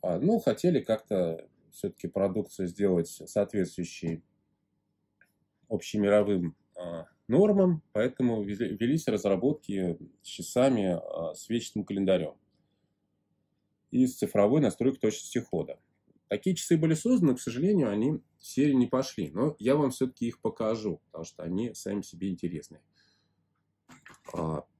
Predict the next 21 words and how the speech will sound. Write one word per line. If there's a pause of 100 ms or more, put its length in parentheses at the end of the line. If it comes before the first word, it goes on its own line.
(880)
одни
из
таких
часов — (120)
это
называются
так
называем-, (920)
так
называемые
часы
погоня
М, (580)
или, (100)
как
их
называют, (160)
Б
шесть (800)
триста
два.